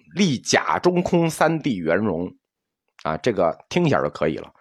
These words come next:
就我们一般说真俗二谛，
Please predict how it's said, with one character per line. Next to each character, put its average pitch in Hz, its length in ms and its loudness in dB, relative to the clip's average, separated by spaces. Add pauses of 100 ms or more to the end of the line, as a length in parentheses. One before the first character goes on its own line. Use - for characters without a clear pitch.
(180)
就 139 120 4
我 107 140 6
们 120 160 4
一 190 80 2
般 196 240 4
说 175 300 4
真 269 320 6
俗 143 240 2
二 170 340 4
谛， 110 200 0